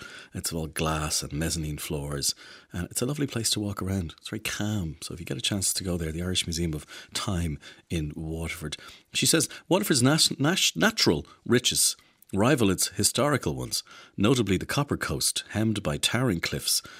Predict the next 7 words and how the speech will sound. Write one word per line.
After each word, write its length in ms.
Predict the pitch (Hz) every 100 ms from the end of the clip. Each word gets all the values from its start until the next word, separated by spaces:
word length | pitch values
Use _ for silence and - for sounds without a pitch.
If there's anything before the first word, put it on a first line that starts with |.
| -
and 100 | -
scalloped 540 | - - 113 104 78 -
coves." 460 | - 73 - - -
Isn't 160 | 147
that 380 | 175 _ - -
beautifully 400 | - - - -
written? 240 | - -